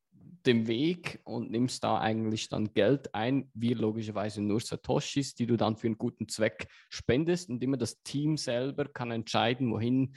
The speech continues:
ähm, das Geld geht und wir haben uns entschieden, unsere eingenommenen Satoshis da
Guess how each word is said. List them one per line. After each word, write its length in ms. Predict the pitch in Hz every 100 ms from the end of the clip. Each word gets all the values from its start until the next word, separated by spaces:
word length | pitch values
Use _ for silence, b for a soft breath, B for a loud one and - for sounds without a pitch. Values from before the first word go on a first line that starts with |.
| B B B -
ähm, 240 | 110 113
das 220 | 107 -
Geld 320 | 120 113 113 -
geht 380 | 156 196 - -
und 260 | 113 117
wir 160 | 117 117
haben 280 | 110 113 101
uns 180 | 113 -
entschieden, 680 | - 120 120 135 117 117 B _
unsere 600 | 120 123 120 117 113 -
eingenommenen 680 | 113 113 110 98 107 107 117
Satoshis 720 | - - 110 117 - 117 -
da 340 | - 104 101